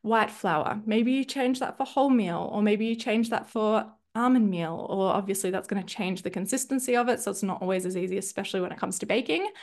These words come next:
But can you see where I'm getting here? So let's say there's a lot of sugar in a recipe. How can you tone that amount of added sugar down? Little things like that, little choices you can make. Let's say it's a savory meal and the su-, the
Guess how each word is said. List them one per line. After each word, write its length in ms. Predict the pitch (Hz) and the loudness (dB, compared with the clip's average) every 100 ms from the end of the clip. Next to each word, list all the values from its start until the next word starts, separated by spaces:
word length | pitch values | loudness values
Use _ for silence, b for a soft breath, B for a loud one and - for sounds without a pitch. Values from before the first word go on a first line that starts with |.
| B B B B | B B B B
But 160 | 254 233 | 0 2
can 160 | 247 | 4
you 80 | 247 | 4
see 240 | 233 226 247 | 4 2 2
where 160 | 285 | 2
I'm 180 | 294 254 | 2 0
getting 300 | 208 185 196 | 0 -2 -2
here? 340 | 202 196 254 381 | -2 0 -2 -2
So 400 | - 220 202 196 | -4 0 0 0
let's 260 | 214 226 - | 0 -2 0
say 140 | 220 | 2
there's 160 | 214 214 | 2 2
a 60 | |
lot 160 | 196 202 | 2 0
of 100 | 214 | 0
sugar 220 | - - | -2 0
in 120 | - | 2
a 60 | 196 | 2
recipe. 520 | 185 - - 190 - | 0 -4 -6 -6 -4
How 100 | - | -2
can 220 | 226 262 240 | -2 0 -2
you 80 | |
tone 380 | 240 220 214 214 | 0 -2 0 2
that 200 | 208 190 | 2 0
amount 320 | 214 214 208 | 0 2 2
of 100 | 202 - | 0 -2
added 240 | 208 196 | -2 -2
sugar 260 | - 214 208 | -4 -2 0
down? 520 | 262 311 202 165 180 B B B B | 0 2 2 0 -4 B B B B
Little 340 | 233 285 392 403 | 0 4 4 4
things 320 | 302 277 262 | 2 4 4
like 200 | 240 233 | 0 0
that, 320 | 190 - - | 0 0 -2
little 240 | 233 269 311 | 0 2 0
choices 420 | - 262 247 220 | 2 2 2 -2
you 80 | 208 | -4
can 140 | 208 | -4
make. 300 | 185 160 - - | -2 -4 -6 -2
Let's 200 | 254 254 | -2 0
say 100 | 285 | -2
it's 140 | 285 | -2
a 40 | |
savory 460 | 240 196 208 202 202 | -2 2 2 4 2
meal 240 | 190 185 | 2 0
and 180 | - 190 | 0 -2
the 60 | 185 | -2
su-, 320 | - 277 370 | -4 -4 -4
the 380 | 214 202 208 | 0 0 0